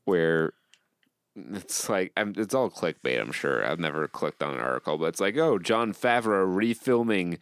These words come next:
scenes from the sequel trilogy, changing history, question mark?" I'm like, "Probably not, but that'd be, that'd be okay with that <laughs> if we just got rid of the fucking sequel trilogy and, and made it not shit."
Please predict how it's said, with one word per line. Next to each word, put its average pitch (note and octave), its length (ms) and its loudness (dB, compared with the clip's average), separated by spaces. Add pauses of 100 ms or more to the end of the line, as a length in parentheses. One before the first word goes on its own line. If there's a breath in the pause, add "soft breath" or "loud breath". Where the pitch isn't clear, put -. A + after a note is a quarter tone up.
(280 loud breath)
scenes A#2 380 0
from G2+ 140 -2
the F#2+ 80 0
sequel G#2+ 400 0
trilogy, E2 480 0
changing A#2 520 0
history, F3+ 640 2
question G3+ 520 0
mark?" A3+ 480 0 (440 loud breath)
I'm G2 160 -2
like, F#2 360 0 (520)
"Probably G2+ 360 2
not, F2 320 2
but F2+ 100 -4
that'd F#2+ 180 0
be, F2+ 260 2 (120)
that'd F#2 200 0
be A2 140 2
okay D2+ 280 0
with D#2 180 -4
that F2 280 2 (260)
<laughs> - 240 -12
if G2 240 -2
we G2 120 2
just - 400 -2
got F#2 260 0
rid F#2+ 200 0
of F2+ 180 -4
the F#2+ 100 -2
fucking E2+ 580 -4 (520 loud breath)
sequel F#2+ 400 -4
trilogy F#2+ 540 0
and, F2 240 -4
and F2+ 140 -6
made E2+ 180 0
it E2+ 140 0
not D#2 320 -2
shit." A#2+ 340 0